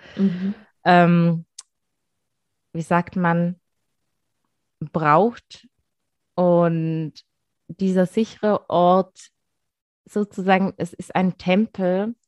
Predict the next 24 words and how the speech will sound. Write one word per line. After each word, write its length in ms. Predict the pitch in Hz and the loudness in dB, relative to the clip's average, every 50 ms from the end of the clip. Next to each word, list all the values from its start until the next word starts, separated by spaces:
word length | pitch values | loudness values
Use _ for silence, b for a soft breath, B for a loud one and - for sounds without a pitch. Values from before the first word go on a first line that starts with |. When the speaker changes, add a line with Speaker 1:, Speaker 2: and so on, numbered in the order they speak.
| b b b b b b b b b b | b b b b b b b b b b
Speaker 2:
wo 200 | - 170 180 190 | -4 -2 0 -2
Frauen 640 | 180 - - - 151 160 175 190 196 220 226 220 - _ | -2 -6 -8 -2 2 4 4 4 4 4 2 0 -2 _
zusammenkommen 1200 | - - 185 180 - - - 160 156 165 180 196 220 233 - - - - 196 180 185 185 175 165 | -12 -8 -8 -8 -4 -2 0 0 2 2 0 0 0 -2 -4 -8 -8 -4 -2 -2 -2 -2 -4 -4
dürfen. 520 | 160 160 170 170 175 - _ - 190 190 - | -4 -2 -2 -2 -2 -4 _ -4 -4 -4 -2
Und 360 | - 180 185 180 175 175 - _ _ _ _ _ _ _ _ _ - | -2 -2 -2 -2 -2 -4 -10 _ _ _ _ _ _ _ _ _ 0
ich 320 | - 226 214 - - - | 0 0 0 0 -4 -4
empfinde 380 | 190 202 - - 214 196 190 175 | -2 -2 -2 0 0 0 2 2
das 220 | 170 175 175 - - | 2 2 0 -2 -4
immer 260 | - 196 196 196 190 | -2 0 2 0 0
so, 240 | - - 196 185 170 | 0 -2 -2 0 0
wenn 120 | 175 170 | -2 -2
Frauen 380 | - - - 151 170 196 196 - | -4 -2 0 2 2 2 0 -2
zusammenkommen, 1040 | - 175 - - 170 170 190 190 175 _ - - 160 156 165 165 170 175 180 190 - _ _ _ _ b b b b b b b b b _ | -6 -10 -4 0 0 0 0 0 -4 _ -4 -4 -2 -2 -2 -2 -2 -2 -4 -6 -10 _ _ _ _ b b b b b b b b b _
entsteht 540 | - 180 - - - - 180 175 - - - | -8 -8 -8 -4 -2 0 0 0 0 -2 -2
einfach 360 | - 165 170 - 170 156 - - _ _ _ _ _ - | -2 -2 0 -2 -4 -6 -6 -10 _ _ _ _ _ 4
immer, 540 | - 254 247 240 190 170 151 139 - 165 190 _ _ _ _ _ _ _ _ _ | 8 8 10 10 10 8 6 4 2 -2 -8 _ _ _ _ _ _ _ _ _
immer 500 | - 233 233 226 240 233 240 233 233 247 _ _ _ _ - - | -2 2 4 4 6 6 4 2 0 -2 _ _ _ _ -16 -8
Heilung 460 | - 190 180 180 185 190 190 185 - - - | -4 -2 0 0 0 -2 -2 -4 -6 -6 -6
auf 180 | - 170 170 | -6 -6 -6
so 320 | - - - - 175 175 175 175 _ | -8 -14 -10 -6 -6 -6 -6 -6 _
tiefer 600 | - - - 170 165 165 - _ - 156 156 - - _ | -18 -12 -10 -8 -8 -10 -10 _ -4 -2 -2 -4 -4 _
Ebene. 720 | - 151 165 160 151 - 160 156 135 82 - - - - _ _ _ b b b b b b b b b b b | -4 -2 -2 -2 -2 -4 -6 -6 -6 -6 -8 -8 -10 -12 _ _ _ b b b b b b b b b b b
Es 200 | - 175 - - | -6 -6 -4 -2
geschieht 580 | - 190 185 - - - 190 185 185 190 - | -2 -2 -2 -2 -4 -4 -2 -2 -2 -2 -6